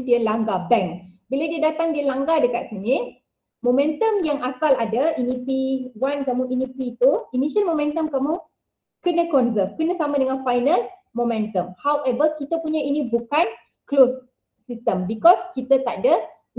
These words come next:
kita ada external force. Contoh external force yang kita ada adalah dekat sini adalah friction,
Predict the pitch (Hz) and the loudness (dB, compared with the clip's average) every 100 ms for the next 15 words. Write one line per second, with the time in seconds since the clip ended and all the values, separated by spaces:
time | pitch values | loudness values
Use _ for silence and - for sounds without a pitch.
0 | 226 277 359 349 240 240 349 403 - 226 | -6 -4 2 2 2 0 2 2 0 -6
1 | - 233 208 - 180 - 262 269 339 269 | -4 -2 -2 -2 -4 -4 -2 0 2 0
2 | 285 269 285 269 226 208 220 254 208 185 | -2 -2 -2 -2 -2 -2 2 2 2 0
3 | 214 214 190 233 196 208 285 - _ _ | -2 -2 -4 -4 -2 -2 -2 -6 _ _
4 | 269 - - 190 175 | -2 0 2 2 2